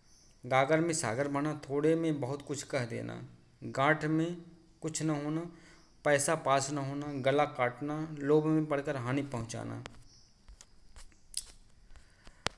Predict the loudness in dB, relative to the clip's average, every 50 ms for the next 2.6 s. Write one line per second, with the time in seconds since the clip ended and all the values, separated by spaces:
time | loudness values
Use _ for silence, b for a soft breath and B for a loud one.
0 | -14 -8 -6 -4 -4 -2 -4 -4 -6 -8 -8 -10 -14 -16 b b b b b -12
1 | 4 6 6 6 8 6 4 2 4 2 0 0 0 -4 -2 -2 -2 -2 -2 -2
2 | -4 -4 -2 0 0 2 0 -2 -2 -4 -6